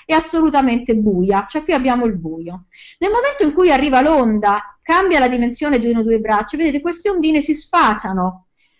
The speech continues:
quindi cambia la fase, quindi il massimo di una non è più il massimo dell'altra, non so se vedete dove punto,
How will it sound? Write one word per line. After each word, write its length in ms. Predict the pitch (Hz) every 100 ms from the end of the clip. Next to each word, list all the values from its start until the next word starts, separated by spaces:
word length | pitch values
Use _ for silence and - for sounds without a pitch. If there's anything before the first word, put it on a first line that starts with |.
| _
quindi 320 | - 339 269 262
cambia 600 | 339 320 285 240 220 -
la 140 | 233 247
fase, 440 | 247 202 214 277
quindi 220 | 262 240
il 80 | 240
massimo 540 | 277 302 302 311 285
di 100 | 277
una 240 | 294 302 285
non 140 | 247
è 80 | 247
più 180 | - 403
il 60 |
massimo 520 | 269 226 220 - 214 202
dell'altra, 600 | 214 220 196 202 - 277
non 140 | 226
so 100 | 247
se 120 | 247
vedete 340 | 208 220 240 208
dove 220 | 202 196
punto, 760 | 196 180 185 - 302 370 -